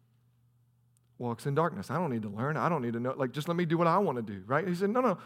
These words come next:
there's wisdom. Like, you're gonna have a better life if you do that. If you s-, you live the life the way that God laid it out, and, like, even without Jesus, like, living out the Ten Commandments, living out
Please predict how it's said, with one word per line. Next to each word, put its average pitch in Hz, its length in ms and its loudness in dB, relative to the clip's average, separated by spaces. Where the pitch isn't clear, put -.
there's 180 160 -2
wisdom. 190 420 2
Like, 196 160 4
you're 214 100 2
gonna 277 120 8
have 233 100 8
a 220 40 8
better 165 300 8
life 196 360 4
if 147 140 -6
you 131 60 -2
do 110 200 -6
that. - 200 -12
If 156 60 -4
you 202 80 4
s-, 180 140 0
you 185 200 0
live 202 400 10
the 226 80 6
life 220 280 10
the 190 80 4
way 196 80 12
that 185 100 6
God 180 220 4
laid 175 200 10
it 190 80 8
out, 214 240 8
and, 170 140 2
like, 160 180 8
even 208 280 6
without 202 280 10
Jesus, 185 460 6
like, 175 160 8
living 208 320 10
out 208 120 6
the 190 60 4
Ten 190 200 4
Commandments, 196 420 6
living 202 300 8
out 196 180 8